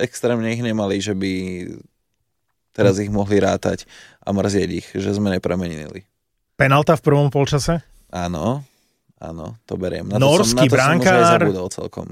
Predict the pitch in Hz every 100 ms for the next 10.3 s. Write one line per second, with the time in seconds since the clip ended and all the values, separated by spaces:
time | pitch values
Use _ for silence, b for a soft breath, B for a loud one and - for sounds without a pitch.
0 | 101 104 107 185 196 - - 120 104 120
1 | 147 160 139 123 120 117 - _ _ _
2 | _ _ _ - 139 139 131 120 123 117
3 | 110 147 127 98 92 98 87 101 - b
4 | - 107 170 139 101 - 143 135 117 117
5 | 113 117 131 131 143 135 113 107 107 104
6 | 113 107 101 101 110 104 117 107 110 107
7 | 110 - 98 98 - B B B B B
8 | B B B B B _ 117 107 104 104
9 | 101 - 104 - 101 101 123 117 110 104
10 | 101 104 -